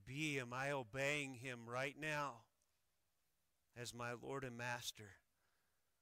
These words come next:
Are there any loose ends I would be embarrassed for you to find if that trumpet were to call us up this morning?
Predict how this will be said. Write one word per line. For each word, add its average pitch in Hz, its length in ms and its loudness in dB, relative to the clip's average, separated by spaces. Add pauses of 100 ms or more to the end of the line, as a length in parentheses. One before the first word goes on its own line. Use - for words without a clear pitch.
(760)
Are 120 140 0
there 127 200 0
any 135 200 -2
loose 139 400 0
ends 139 340 0
I 127 160 4
would 123 200 -2
be 131 120 -2
embarrassed 127 600 2
for 135 60 -8
you 127 180 -4
to 123 100 -2
find 127 440 -2 (2500)
if 113 120 -14
that 120 200 2
trumpet 135 520 -4
were 120 140 -4
to 113 80 -2
call 120 320 0
us 120 180 0
up 123 220 0
this 117 240 -4
morning? 123 360 -4